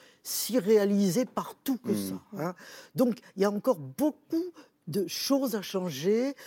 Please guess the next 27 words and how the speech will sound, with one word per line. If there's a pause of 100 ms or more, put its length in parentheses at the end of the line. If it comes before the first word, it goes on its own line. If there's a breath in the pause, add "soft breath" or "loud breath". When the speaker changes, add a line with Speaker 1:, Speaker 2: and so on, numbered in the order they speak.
(160 loud breath)
Speaker 1:
parce
que
c'était
des
structures
fondamentales. (380 loud breath)
Et
puis,
bien
entendu, (260 loud breath)
il,
il, (120)
on
fait
beaucoup
de
lois, (220 soft breath)
mais
ces
lois
ne
sont
pas (400)
appliquées
souvent, (220)
hein. (360 loud breath)
Donc,